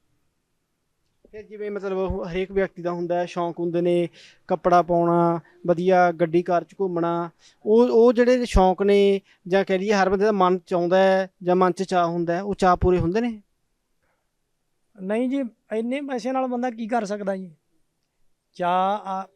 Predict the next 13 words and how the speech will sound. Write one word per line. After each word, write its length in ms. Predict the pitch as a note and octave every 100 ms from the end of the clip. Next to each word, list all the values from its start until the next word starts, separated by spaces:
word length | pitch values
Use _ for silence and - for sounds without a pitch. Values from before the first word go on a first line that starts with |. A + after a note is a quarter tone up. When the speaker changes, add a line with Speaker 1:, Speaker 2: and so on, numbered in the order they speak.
| F3+
Speaker 2:
ਕਾਹਦੇ 220 | G#3 G#3 C4+
ਨਾਲ 140 | C4
ਪੂਰਾ 260 | A#3 A#3 A3+
ਕਰੂਗਾ? 340 | G#3+ G3+ F3+
Speaker 1:
ਤੁਹਾਡੇ 720 | D#3 _ _ _ _ _ A3
ਕੋਲ 100 | A#3
ਕਾਰ 240 | A3+ G#3 G3
ਹੈਗੀ 140 | G3+
ਆ 40 | A#3
ਬਾਬਾ 180 | G#3+
ਜੀ? 100 | A3+ - _ E3
Speaker 2:
ਨਾ 260 | F3 F#3
ਜੀ। 140 | D3